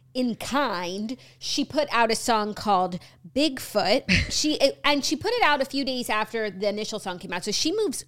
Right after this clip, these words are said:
Speaker 1: quickly.
Speaker 2: Yep.
Speaker 1: And I listened to it. It's
Speaker 2: It's
Speaker 1: very
Speaker 2: definitely
Speaker 1: good.
Speaker 2: about Megan Thee Stallion.
Speaker 1: Yeah. So here are some of the lyrics. "This little begging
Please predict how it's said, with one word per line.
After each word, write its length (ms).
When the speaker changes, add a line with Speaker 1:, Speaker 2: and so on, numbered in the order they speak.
Speaker 1:
quickly. 640
Speaker 2:
Yep. 180
Speaker 1:
And 140
I 120
listened 420
to 220
it. 220
It's 200
Speaker 2:
It's 160
Speaker 1:
very 100
Speaker 2:
definitely 640
Speaker 1:
good. 80
Speaker 2:
about 300
Megan 260
Thee 60
Stallion. 680
Speaker 1:
Yeah. 420
So 580
here 220
are 80
some 200
of 100
the 100
lyrics. 760
"This 480
little 460
begging 840